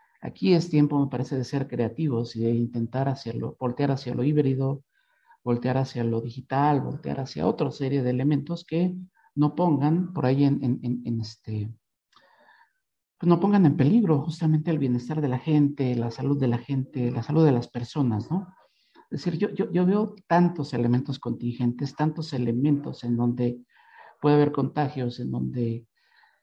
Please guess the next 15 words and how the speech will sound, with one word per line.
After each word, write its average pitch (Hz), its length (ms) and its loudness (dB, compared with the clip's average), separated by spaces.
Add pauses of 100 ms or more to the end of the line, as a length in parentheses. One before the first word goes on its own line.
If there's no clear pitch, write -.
(220)
de 135 160 -4
repente 135 440 0
el 135 120 0
control 131 520 2
se 120 100 -12
sale 135 240 0
de 123 100 4
las 123 200 0
manos, 123 640 0 (340)
desde 131 180 0
los 131 160 2
más 143 140 0
pequeñitos, 135 600 -2
es 131 80 -10
decir, 131 420 -6